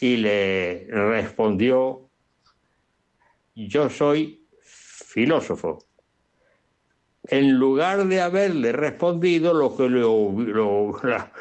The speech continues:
la respuesta que hubiera dado uno de los, eh, cosmólogos, por ejemplo, que decían que eran sabios. Eh, "¿Y tú qué eres?". "Yo soy Sofos, yo soy sabio".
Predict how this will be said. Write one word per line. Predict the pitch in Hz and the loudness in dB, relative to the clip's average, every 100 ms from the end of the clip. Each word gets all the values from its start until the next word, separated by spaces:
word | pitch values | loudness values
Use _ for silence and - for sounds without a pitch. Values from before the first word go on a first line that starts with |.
| - 123 | -14 -6
la | 107 123 135 | -2 0 0
respuesta | 131 127 - 151 196 196 170 110 | 0 0 -2 0 0 0 -4 -2
que | 120 | 0
hubiera | 113 131 151 160 | 2 2 2 0
dado | 170 175 160 127 131 - - - - - _ _ | 0 0 0 0 0 -4 -20 -20 -20 -20 _ _
uno | 151 160 156 170 175 151 | 0 2 4 2 2 2
de | 151 | 0
los, | 147 147 160 175 165 | 0 0 0 -2 -6
eh, | 135 123 117 120 117 - | -2 2 2 2 0 -2
cosmólogos, | 127 104 113 180 175 123 95 | 0 0 0 2 0 0 -2
por | 127 139 | -2 0
ejemplo, | 123 151 143 117 165 185 - _ _ _ _ _ _ _ - | 0 0 -2 0 -2 -2 -10 _ _ _ _ _ _ _ -4
que | 135 175 147 | 0 0 0
decían | 110 135 143 143 | -2 -2 -2 -2
que | 113 135 | 0 0
eran | 151 175 165 - | 0 0 -2 -4
sabios. | - - 202 175 98 - - - _ _ - | -8 -2 0 2 0 -2 -12 -20 _ _ -14
Eh, | - 82 95 87 87 | -6 -2 0 0 -2
"¿Y | |
tú | 160 165 | -2 -2
qué | 147 | 0
eres?". | 180 120 85 - - - - _ - | 0 0 -4 -10 -20 -20 -20 _ -2
"Yo | 170 | 0
soy | 165 147 143 | 2 0 -2
Sofos, | - 156 - 92 78 - - _ | -2 -4 -2 -2 -4 -8 -20 _
yo | 120 113 | -2 -2
soy | - 139 - | 0 -2 -2
sabio". | - 160 160 85 85 | -6 -2 0 0 -2